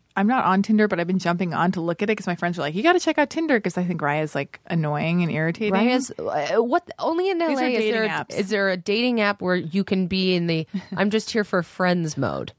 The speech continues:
Speaker 1: I actually have it on that mode right now, but even though I'm hidden, I'm,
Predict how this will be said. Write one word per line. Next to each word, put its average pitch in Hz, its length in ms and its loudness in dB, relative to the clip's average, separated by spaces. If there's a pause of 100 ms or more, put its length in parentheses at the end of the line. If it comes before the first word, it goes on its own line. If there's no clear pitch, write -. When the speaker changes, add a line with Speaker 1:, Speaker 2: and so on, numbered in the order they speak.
Speaker 1:
I 480 140 4
actually 415 240 0
have 311 220 2
it 294 80 0
on 269 140 2
that 254 240 0
mode 226 440 0
right 220 160 2
now, 220 140 2
but 233 100 -6
even 277 140 2
though 285 80 2
I'm 254 80 2
hidden, 214 340 0
I'm, 214 160 0